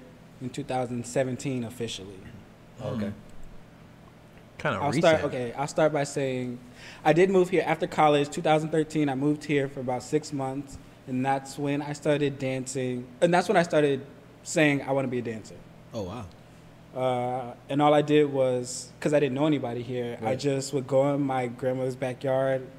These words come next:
Speaker 1: watch YouTube videos, and freestyle.
Speaker 2: Two thousand seventeen?
Speaker 1: Two thousand thirteen.
Speaker 2: Thirteen.
Speaker 1: And for
Speaker 2: They're
Speaker 1: six
Speaker 2: fairly
Speaker 1: months, I was
Speaker 2: new.
Speaker 1: here in New
Speaker 2: C T.
Speaker 1: Haven.
Speaker 2: Wow.
Speaker 1: I was here in New Haven, and then I moved to Atlanta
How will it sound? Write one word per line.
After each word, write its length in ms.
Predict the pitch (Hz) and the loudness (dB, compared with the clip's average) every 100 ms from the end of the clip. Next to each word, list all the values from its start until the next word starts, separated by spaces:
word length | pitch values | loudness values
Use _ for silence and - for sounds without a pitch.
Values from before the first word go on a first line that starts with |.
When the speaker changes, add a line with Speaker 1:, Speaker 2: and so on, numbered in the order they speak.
| - | -14
Speaker 1:
watch 260 | 139 131 131 | -4 -2 -2
YouTube 260 | 143 139 139 | -4 -2 -2
videos, 400 | 139 135 135 127 | 0 2 2 0
and 80 | 120 | -4
freestyle. 440 | 135 123 - 87 | -6 -8 -10 -16
Speaker 2:
Two 920 | - - - - - - - - - | -18 -20 -20 -20 -20 -20 -20 -20 -8
thousand 200 | 131 123 | -4 -2
seventeen? 440 | 113 120 104 151 226 - - - - | 0 -2 0 -2 -4 -10 -18 -12 2
Speaker 1:
Two 80 | |
thousand 220 | 156 147 135 | 4 4 2
thirteen. 380 | 143 135 110 101 - | -2 -2 -8 -12 -6
Speaker 2:
Thirteen. 360 | 113 110 87 87 - - | -4 -4 -10 -12 -10 -2
Speaker 1:
And 300 | 147 143 139 | 0 2 -2
for 60 | |
Speaker 2:
They're 80 | 143 | -2
Speaker 1:
six 240 | - 160 | 2 2
Speaker 2:
fairly 160 | 180 160 | 4 4
Speaker 1:
months, 120 | 107 | 4
I 60 | 147 | 4
was 260 | 143 - | 4 2
Speaker 2:
new. 60 | 170 | 2
Speaker 1:
here 360 | 139 131 131 139 | 2 4 0 -2
in 160 | 139 135 | -2 0
New 60 | |
Speaker 2:
C 60 | 131 | 2
T. 60 | |
Speaker 1:
Haven. 420 | 123 143 120 120 113 - - - - | 4 4 2 -8 -12 -16 -20 -18 -14
Speaker 2:
Wow. 220 | 113 85 - - - - - - - | -12 -12 -14 -20 -20 -20 -20 -10 0
Speaker 1:
I 80 | |
was 140 | 139 135 | 2 2
here 200 | 151 147 | 2 2
in 60 | |
New 80 | 147 | 2
Haven, 540 | 135 139 135 120 113 123 - | 0 0 0 -2 -6 -8 -6
and 120 | 139 | -2
then 500 | 135 139 131 127 127 139 | 2 2 0 -4 -6 -4
I 100 | 135 | -2
moved 200 | 139 139 | 0 0
to 80 | 135 | -2
Atlanta 420 | 123 131 127 127 | -2 -2 -2 -4